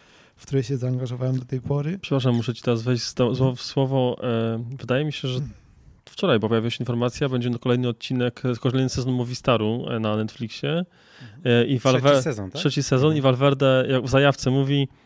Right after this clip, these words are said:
Speaker 2: „Wróciłem do tych dwóch piwek dziennie”.
Speaker 1: Tak, widziałem na Insta już, y,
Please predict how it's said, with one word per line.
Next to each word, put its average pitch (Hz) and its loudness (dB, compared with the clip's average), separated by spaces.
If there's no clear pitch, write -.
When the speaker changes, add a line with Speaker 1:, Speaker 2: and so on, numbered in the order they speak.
Speaker 2:
„Wróciłem 139 2
do 120 2
tych 123 2
dwóch 113 -2
piwek 107 0
dziennie”. 101 -6
Speaker 1:
Tak, 131 -4
widziałem 120 -4
na 113 -8
Insta 117 -10
już, 113 -10
y, 113 -8